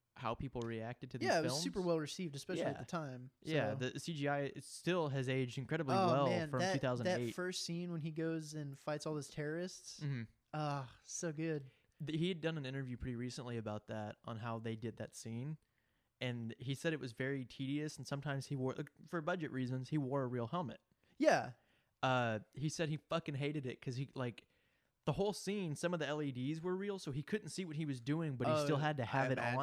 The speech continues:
Speaker 2: imagine, yeah.
Speaker 1: And so he's just getting flustered, and he's like, "Fuck this."
Speaker 2: Yeah.
Speaker 1: <laughs>
Speaker 2: It's also one of those things where any slight movement fucks up the, 'cause
Speaker 1: Yeah,
Speaker 2: the way they
Speaker 1: it's a
Speaker 2: used
Speaker 1: whole
Speaker 2: to do it is it would be, they would kinda do a helmet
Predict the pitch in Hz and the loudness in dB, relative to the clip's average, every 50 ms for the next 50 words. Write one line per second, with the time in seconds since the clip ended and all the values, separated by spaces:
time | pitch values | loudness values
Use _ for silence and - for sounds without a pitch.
0 | 175 202 226 214 104 107 110 107 98 104 - 147 147 147 - 151 147 143 160 156 | 0 0 -2 -4 -6 -6 -6 -4 -4 -4 0 0 0 2 2 2 2 4 2 2
1 | 131 - 170 - - 175 160 165 143 120 - _ - - 135 143 156 135 - - | 2 0 -2 0 2 2 4 4 2 0 -6 _ -8 -2 2 2 4 2 2 0
2 | - 135 123 117 123 123 117 117 - _ - - - 262 - - _ - 180 156 | 0 0 0 0 -2 -4 -6 -6 -8 _ -10 -4 -2 -2 -2 -2 _ 2 2 2
3 | 120 107 - 175 156 156 151 143 - - 233 - - - - _ - - - - | 2 2 0 -2 -2 0 4 4 4 4 4 2 2 -8 -10 _ -12 -14 -14 -14
4 | _ _ - 170 - 208 208 220 - 202 196 196 190 175 - 175 170 165 156 156 | _ _ -8 -6 -2 -2 -2 0 0 0 0 0 0 -2 -2 -4 -4 -2 -2 -2
5 | 151 135 151 151 160 156 - - - 139 139 147 147 147 143 143 143 143 147 143 | -2 -2 -2 -4 -4 -4 -4 -6 -2 -2 -2 -2 -2 -2 -6 -6 -4 -4 -6 -6
6 | - - - 156 143 - - 165 156 156 156 147 147 139 - - - _ - 226 | -6 -4 -2 -2 -2 0 0 0 0 0 -2 -6 -6 -6 -8 -16 -20 _ -4 -4
7 | 220 180 - - _ - 143 139 123 113 139 170 190 214 208 214 190 180 165 190 | -4 -4 -4 -10 _ -2 0 2 2 2 2 2 2 2 2 2 2 2 2 2
8 | - 190 175 - 180 156 147 156 151 151 151 147 143 - - 156 156 151 143 151 | 0 0 0 -2 -4 -2 -2 -2 0 0 -2 -2 -4 -4 -2 -2 -2 -2 0 0
9 | 165 170 175 170 156 147 170 175 175 175 175 170 165 151 _ _ _ _ _ _ | 0 0 0 -2 -4 -4 -6 -6 -4 -4 -4 -6 -6 -8 _ _ _ _ _ _
10 | _ _ _ _ _ _ _ - 160 170 170 170 170 170 - 220 208 208 180 202 | _ _ _ _ _ _ _ -6 -2 -2 0 0 -2 -2 -2 -2 -2 -2 -2 0
11 | 190 170 151 123 175 202 208 214 214 220 214 214 208 - | -2 -2 -2 -2 -2 -2 -2 -2 -2 -2 -4 -4 -6 -8